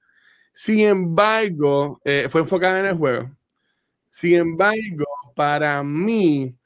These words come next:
yo entiendo que hubiese quedado mejor si la ponías como más para el final, que como que contaras un poco la historia del juego, por decirlo así.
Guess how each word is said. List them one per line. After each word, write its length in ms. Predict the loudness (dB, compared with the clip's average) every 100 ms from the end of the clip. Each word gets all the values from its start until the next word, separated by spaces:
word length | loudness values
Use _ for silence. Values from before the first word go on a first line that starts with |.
| _ _ _ _
yo 160 | 0 0
entiendo 520 | 0 -4 -4 0 -2
que 100 | 0
hubiese 200 | -2 0
quedado 400 | 0 2 2 0
mejor 640 | -2 0 2 2 0 -8 _ _ _ _ _ _ _ _ _ _ _ _ _ _ _
si 680 | -10 -2 2 2 2 -2 -6 _ _ _ _ _ _ _ _ _
la 160 | -2 -2
ponías 600 | 0 0 0 0 -2 -4
como 580 | -4 -2 0 0 -2 -8 _ _ _ _ _ _ _ _ -2
más 280 | 0 0
para 260 | 2 2 4
el 60 | 2
final, 640 | -2 0 0 0 -2 -10 _ _
que 160 | -2 0
como 260 | 0 0
que 120 | -2
contaras 400 | -2 -4 -2 -2 -2
un 140 | -6
poco 260 | -6 -2 2
la 80 |
historia 320 | 0 2 2 2
del 140 | 0
juego, 520 | 2 4 4 0 -16 _ _ _
por 120 | -6
decirlo 300 | -4 -2 0
así. 360 | 0 2 0 0